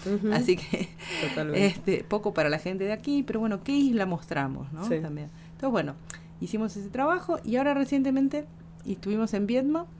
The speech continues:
Speaker 2: em, la, en una sede de la, en la sede atlántica de la Universidad Nacional de Río Negro, eh, donde nos reunimos con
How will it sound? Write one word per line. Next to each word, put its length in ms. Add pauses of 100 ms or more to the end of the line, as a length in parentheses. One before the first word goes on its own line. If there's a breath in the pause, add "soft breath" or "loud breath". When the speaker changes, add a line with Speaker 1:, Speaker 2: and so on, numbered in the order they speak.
(520 loud breath)
Speaker 2:
em, 880 (320)
la, 500
en 160
una 200
sede 400
de 120
la, 400
en 80
la 80
sede 160
atlántica 560
de 80
la 60
Universidad 440
Nacional 360
de 80
Río 180
Negro, 360 (640 loud breath)
eh, 300
donde 240
nos 160
reunimos 760 (340 loud breath)
con 340